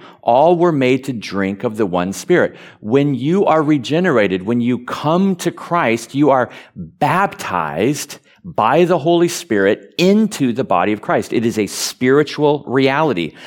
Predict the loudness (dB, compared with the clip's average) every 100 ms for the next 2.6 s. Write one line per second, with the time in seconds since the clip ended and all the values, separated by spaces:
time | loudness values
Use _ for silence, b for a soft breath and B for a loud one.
0 | B B 0 4 4 4 2 2 2 2
1 | -4 -2 0 2 0 -2 0 0 -2 -4
2 | -2 0 -2 -4 -8